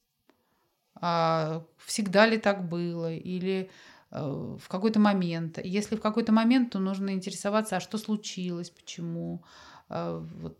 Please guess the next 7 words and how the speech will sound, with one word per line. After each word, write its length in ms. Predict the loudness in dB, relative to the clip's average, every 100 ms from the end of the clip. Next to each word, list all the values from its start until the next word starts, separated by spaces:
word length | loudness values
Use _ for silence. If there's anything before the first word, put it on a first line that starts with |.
| _
вчера 360 | -14 -6 -4 -2
получала, 520 | -4 -4 -2 0 0
а 40 |
сегодня 300 | -4 -6 -4
не 120 | -4 -6
получала?» 840 | -8 -10 -10 -10 -8 -8 -10 -14 -18 _ _ _ _ _ _ -14
А, 320 | -10 -8 -8